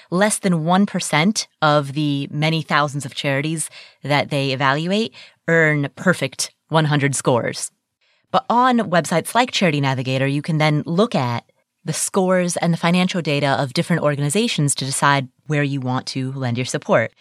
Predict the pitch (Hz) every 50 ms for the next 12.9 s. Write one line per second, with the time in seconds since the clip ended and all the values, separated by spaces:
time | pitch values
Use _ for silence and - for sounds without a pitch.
0 | _ - - - - - _ _ _ _ _ - 202 214 214 208 202 185 - -
1 | - 185 185 175 214 240 226 - - 226 240 294 330 339 233 208 208 196 202 190
2 | 185 180 180 185 170 - - 202 170 160 - 170 233 208 147 120 - - - -
3 | - - - - _ _ _ _ _ _ - 196 175 202 233 220 - - 226 247
4 | 262 277 285 247 - - - 233 226 208 202 208 - - - 185 175 - - 170
5 | 165 165 160 151 - 160 - - - - 147 147 147 - 135 127 127 120 - -
6 | 143 131 - 202 190 156 - - 117 113 - - - - _ - - - 151 -
7 | - 156 147 156 156 - 311 339 311 - 175 165 180 - 170 170 - - 175 -
8 | 190 196 226 233 - - 214 214 226 214 175 143 139 147 139 135 131 123 120 127
9 | 151 190 - - - - _ _ _ _ _ _ _ - 196 202 196 196 - 233
10 | 214 190 - 180 190 143 175 175 - 175 - - 175 160 117 160 156 143 170 156
11 | 190 202 190 - - 185 165 147 151 147 143 151 - - 160 - 147 143 139 -
12 | 147 143 139 - - - 135 - - 143 - 151 113 - 139 - - -